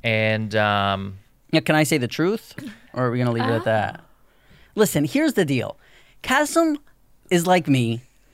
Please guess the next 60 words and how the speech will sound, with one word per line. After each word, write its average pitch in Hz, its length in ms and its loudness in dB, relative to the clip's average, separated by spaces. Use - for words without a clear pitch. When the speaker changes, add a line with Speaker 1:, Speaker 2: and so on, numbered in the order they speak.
Speaker 2:
He 196 140 0
wakes 190 340 4
up, 170 300 4
he 175 140 2
does 190 220 4
about 185 200 2
three 226 320 2
hours 208 240 4
of 175 80 2
stuff, 135 380 4
and 180 80 4
then 220 80 4
he 220 80 2
wants 226 200 0
to - 60 -4
sit 220 260 0
in 233 80 0
front 220 180 2
of 190 80 0
a 190 40 2
T 170 220 -2
V 151 160 4
for 147 140 -2
twelve 127 340 0
hours. 107 560 -2
Speaker 1:
Well, 311 300 4
Speaker 2:
That's 349 120 2
the - 40 0
truth, 190 320 2
Speaker 1:
well, 202 300 2
Speaker 2:
babe. 185 100 -6
Speaker 1:
replace 254 380 2
T 220 160 0
V 175 160 2
with, 139 160 0
like, 120 320 0
video 113 460 0
games 104 300 0
Speaker 2:
A - 40 4
Speaker 1:
and 226 60 2
Speaker 2:
screen. 254 580 2
You 214 120 2
wanna 294 160 4
sit 311 220 -2
in 294 60 2
front 294 180 4
of - 40 6
Speaker 1:
Not 466 60 2
Speaker 2:
a - 80 0
screen 220 240 4
Speaker 1:
twelve 196 40 2
hours. 151 380 4
Speaker 2:
for 170 80 2
twelve 185 160 6
Speaker 1:
Now 170 80 6
you're 156 80 6
Speaker 2:
hours. 131 120 2
Speaker 1:
making 104 100 2
me 151 80 0
seem 143 440 -2